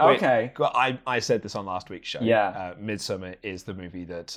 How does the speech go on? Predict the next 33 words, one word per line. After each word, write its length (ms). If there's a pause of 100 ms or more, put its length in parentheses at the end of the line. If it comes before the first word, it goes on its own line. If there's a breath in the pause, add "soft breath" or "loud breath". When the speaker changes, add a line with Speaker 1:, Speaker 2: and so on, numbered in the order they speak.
Speaker 1:
Hereditary 560
was 140
actually 300
praised 360
for. 200
Speaker 2:
Some 260
people 480
would 300 (160)
di-, 160
would, 180
uh, 200 (180)
disagree 340
with 120
that 160
entirely 560
and 120
say 100
that 120
Speaker 1:
Mm. 20
Speaker 2:
Hereditary 440
greater 280
than 220
Midsummer. 580
Speaker 1:
Yeah. 400
Speaker 2:
Um, 340 (100)
Speaker 1:
Well, 140
here's, 300
here's 320
the 120
thing 200
with 160
Hereditary. 500
Speaker 2:
Yeah. 120